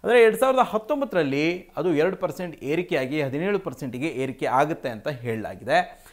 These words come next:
ಇನ್ನು ಐ ಎನ್ ಡಿ ಎ ಮೈತ್ರಿಕೂಟ ಈ ಹಿಂದೆ ಎರಡ್ ಸಾವಿರದ ಹತ್ತೊಂಬತ್ತರ ಚುನಾವಣೆಯಲ್ಲಿ ಎಂಬತ್ಮೂರು ಶೇಕಡವನ್ನ ಪಡೆದಿದ್ರೆ, ಎರಡ್ ಸಾವಿರದ ಇಪ್ಪತ್ನಾಲ್ಕರಲ್ಲಿ ಅದು ಎಪ್ಪತ್ತೆಂಟಕ್ಕೆ ಕುಸಿಯುತ್ತೆ. ಬರೋಬ್ಬರಿ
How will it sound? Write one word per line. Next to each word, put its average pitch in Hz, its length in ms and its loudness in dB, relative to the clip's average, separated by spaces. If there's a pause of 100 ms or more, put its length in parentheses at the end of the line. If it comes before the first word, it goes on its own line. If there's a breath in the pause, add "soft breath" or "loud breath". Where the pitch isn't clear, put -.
(220 loud breath)
ಇನ್ನು 214 320 6
ಐ 170 120 6
ಎನ್ 240 200 2
ಡಿ 254 60 4
ಎ 233 200 8
ಮೈತ್ರಿಕೂಟ 143 560 -4
ಈ 156 260 6
ಹಿಂದೆ 165 200 0
ಎರಡ್ 123 200 0
ಸಾವಿರದ 170 200 0
ಹತ್ತೊಂಬತ್ತರ 170 480 -2
ಚುನಾವಣೆಯಲ್ಲಿ 127 600 -2
ಎಂಬತ್ಮೂರು 135 460 -2
ಶೇಕಡವನ್ನ 123 560 -4
ಪಡೆದಿದ್ರೆ, 110 840 -4 (320 soft breath)
ಎರಡ್ 208 220 6
ಸಾವಿರದ 240 320 6 (140)
ಇಪ್ಪತ್ನಾಲ್ಕರಲ್ಲಿ 214 1120 4 (140)
ಅದು 190 360 4
ಎಪ್ಪತ್ತೆಂಟಕ್ಕೆ 196 920 0
ಕುಸಿಯುತ್ತೆ. 151 560 0
ಬರೋಬ್ಬರಿ 185 480 2